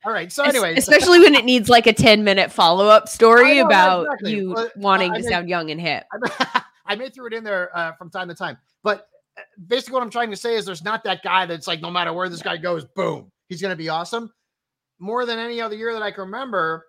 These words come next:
Speaker 1: and a lot of this is, you know, th-, this is a year-to-year thing, but where these backs end up and the opportunities that they may or may not get is gonna determine their value, right? I
Speaker 2: Yeah.
Speaker 1: mean, I'll use, like, the Keyshawn Vaughn example from a few years ago.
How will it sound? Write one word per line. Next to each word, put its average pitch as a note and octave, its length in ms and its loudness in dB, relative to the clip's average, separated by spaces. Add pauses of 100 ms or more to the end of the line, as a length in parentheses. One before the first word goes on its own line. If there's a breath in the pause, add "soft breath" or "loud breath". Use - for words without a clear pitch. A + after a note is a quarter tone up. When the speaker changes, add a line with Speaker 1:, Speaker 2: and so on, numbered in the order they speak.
Speaker 1:
and F3+ 140 -8
a F3+ 40 -6
lot G#3+ 180 -2
of G3+ 60 -10
this F#3+ 180 -10
is, D3 240 -20 (120)
you - 80 -18
know, C3+ 120 -12
th-, C#3 180 -20
this D#3+ 220 -16
is C#3 80 -18
a D#3 40 -16
year-to-year D#3+ 440 -10
thing, A3 200 -10
but E3 200 -6 (600)
where G3+ 180 -6
these G#3 180 -12 (200)
backs G#3 420 -6
end F3+ 200 -10
up A3 280 -6 (560)
and F3+ 120 -8
the F3+ 60 -6
opportunities G#3+ 540 -8
that G#3 100 -6
they F3 100 -4
may F3 160 -4
or G#3 120 -4
may G3+ 140 -6
not F#3 200 -8
get G#3 220 -6 (380)
is D#3+ 120 -10
gonna G3 160 -4
determine G#3 380 -12
their G#3 120 -6
value, G#3 400 -4 (320)
right? E3 100 -2
I - 20 2
Speaker 2:
Yeah. F3+ 60 -2
Speaker 1:
mean, F#3 180 -4
I'll F3 240 -6
use, F#3 180 -12
like, F3+ 220 -6
the E3 80 -16
Keyshawn F#3+ 400 -8
Vaughn F3 520 -6
example C#3 380 -12
from D3+ 180 -16
a - 40 -18
few F3+ 140 -14
years A3 260 -10
ago. D3+ 180 -6